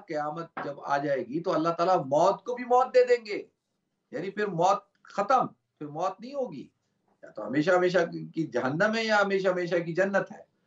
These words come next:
तो लिहाजा दो कैटेगरी के लोग होंगे, कुफार और बिलीवर्स और नॉन बिलीवर्स। ठीक है, तो अर्ज ये करना है कि मुसलमान जो है नाज़रीन, वो जिंदगी से मोहब्बत करता है,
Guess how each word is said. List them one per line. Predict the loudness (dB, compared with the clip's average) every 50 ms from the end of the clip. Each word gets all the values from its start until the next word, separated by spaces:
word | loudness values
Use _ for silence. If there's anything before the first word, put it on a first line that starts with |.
| _ _ _ _ _ -20 -16 -2 2
तो | 4
लिहाजा | 6 6 6 6 6
दो | 6 6 6 6 6
कैटेगरी | 4 2 -2 -2 -4 -4 -4 -4 -4
के | -4 -4
लोग | -4 -4 -4 -4
होंगे, | -4 -6 -6 -6 -8 -10 -12 -14 _ _ _ _ _ _ _ _ _ _ _ _ _ _ -14
कुफार | -14 0 2 4 4 6 4 4 2
और | 2 0 -2 -2 -2 -4 -6 -8 -10 -12 -14 _ _ _ _ -10
बिलीवर्स | -4 0 0 2 4 4 4 6 6
और | 4 2
नॉन | 0 -4 -6 -6
बिलीवर्स। | -8 -12 -14 -14 -16 -18 -20 -20 _ _ _ _ -6
ठीक | -6 -4 -2
है, | -2 -4 -4 -6 _ _ _ _ _ _ _ _ _
तो | -4
अर्ज | -4 0 0 0 -2 0 -2
ये | -4 -4
करना | -2 -2 -2 -2 0 -2 -2
है | -2 0 0 0 0 0 -4 -8 _ _ _ _ _ _ _ _ _ _ _ _
कि | -6
मुसलमान | -2 -2 -2 0 2 0 2 4 4 4 4 4 2 0
जो | -4 -4 -4
है | -2 -2 -4
नाज़रीन, | -4 -6 -6 -6 -8 -10 -10 -10 -12 -14 _ _ _ _ _ _ _ _ _ _ -20 -20 -20 -20 -18 -10 -6
वो | -2 2 4 6 8 10 10 10 8 6 4 0 -6 _ _ _ _ _ _ _ _ _ _ _ _ _ _ _ -20
जिंदगी | -8 -6 -6 -2 0 0 0 0 0 -4 -4
से | -2 -2 0
मोहब्बत | 0 0 0 0 -2 0 0 0 0 -2 0 0
करता | 0 0 0 0 0 2
है, | 2 0 0 0 0 0 0 0 -2 -6 -10